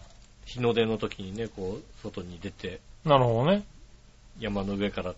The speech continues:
Speaker 1: 日の出を見ようみたいな、そういう
Speaker 2: うん。
Speaker 1: ツアーがありますし。
Speaker 2: ねえ、ああ、じゃあね、まあちょっとね、北海道の方でしょうから。
Speaker 1: そうですね。まあ
Speaker 2: なかなか
Speaker 1: なかな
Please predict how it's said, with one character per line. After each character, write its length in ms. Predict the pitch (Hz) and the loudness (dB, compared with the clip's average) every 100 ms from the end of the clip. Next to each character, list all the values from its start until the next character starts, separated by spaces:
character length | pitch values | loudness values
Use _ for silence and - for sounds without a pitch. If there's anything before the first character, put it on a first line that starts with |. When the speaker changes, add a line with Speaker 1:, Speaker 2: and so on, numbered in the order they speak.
| - | -8
Speaker 1:
日 60 | 110 | -4
の 100 | 104 | 0
出 120 | 107 | 0
を 80 | 104 | 0
見 140 | 110 | 2
よ 160 | 120 117 | 4 4
う 40 | |
み 80 | 101 | 4
た 100 | 95 | -4
い 60 | 92 | -8
な、 80 | 92 | -8
そ 220 | 107 101 | -4 -2
う 60 | |
い 160 | 98 98 | -2 -2
う 60 | 98 | 0
Speaker 2:
う 60 | |
ん。 460 | 165 147 123 113 101 82 - - - | 4 4 4 2 -2 -6 -12 -16 -10
Speaker 1:
ツ 140 | - 117 | 0 2
ア 100 | 92 | 2
ー 60 | |
が 80 | 85 | 0
あ 40 | 85 | -6
り 100 | 90 | -8
ま 120 | 85 | -10
す 160 | - - | -12 -16
し。 80 | - - | -18 -4
Speaker 2:
ね 300 | 170 170 131 | 4 6 6
え、 20 | |
あ 680 | 143 147 143 139 135 131 127 | 8 10 10 12 12 12 10
あ、 20 | |
じ 120 | 139 160 | 8 10
ゃ 40 | |
あ 300 | 123 110 110 | 12 10 8
ね、 280 | 151 117 90 143 | 6 6 4 4
ま 280 | 147 139 123 | 10 10 10
あ 60 | |
ち 100 | - | 10
ょ 60 | 151 | 8
っ 20 | |
と 120 | 135 | 8
ね、 300 | 131 117 104 - | 4 4 2 0
北 300 | 135 - - | 2 12 12
海 100 | 131 | 12
道 100 | 113 | 8
の 80 | 107 | 6
方 140 | 110 | 4
で 160 | 107 101 | 4 2
し 100 | 107 | 0
ょ 40 | |
う 40 | |
か 80 | 98 | 0
ら。 180 | 92 90 - | -2 -4 -4
Speaker 1:
そ 100 | 143 | -4
う 40 | 117 | -2
で 60 | |
す 80 | - | -2
ね。 180 | 165 190 | 0 2
ま 140 | 170 | 6
あ 40 | 160 | 6
Speaker 2:
な 80 | 127 | 8
か 80 | |
な 120 | 175 120 | 6 8
か 60 | |
Speaker 1:
な 60 | - | 8
か 60 | |
な 60 | 113 | 8